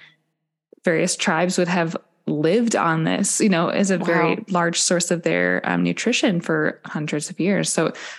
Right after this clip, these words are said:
Speaker 1: really, really cool. Um, if you're in the States, it's likely that you'll be able to find this title through your local library. So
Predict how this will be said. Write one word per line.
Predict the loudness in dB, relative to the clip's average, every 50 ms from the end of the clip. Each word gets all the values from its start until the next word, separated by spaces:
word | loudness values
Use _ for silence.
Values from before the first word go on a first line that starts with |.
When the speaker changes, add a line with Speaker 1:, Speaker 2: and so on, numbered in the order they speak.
| -20 _ _
Speaker 1:
really, | 0 2 4 4 4 2
really | 2 2 0 0
cool. | -2 -2 -2 0 2 2 0 0 0
Um, | 0 0 0 0 0
if | 0 0 2
you're | 2 2
in | 2 0
the | 0
States, | 0 -2 -2 -2 0 0 0 -2 -2 -4 -4
it's | -4 -4 -6 -8 -2 0
likely | 0 0 2 0 0 2
that | 2 2 2
you'll | 2 2
be | 2 2
able | 0 0 0
to | -2
find | -4 -4 -2 -2 0 0
this | -2 -2 -4
title | -4 -4 -4 -2 -2
through | -2 0 0 0
your | 2 2 2
local | 0 0 0 -2 0
library. | 0 0 0 0 0 0 0 2 0 0
So | -2 0 0 0 0 0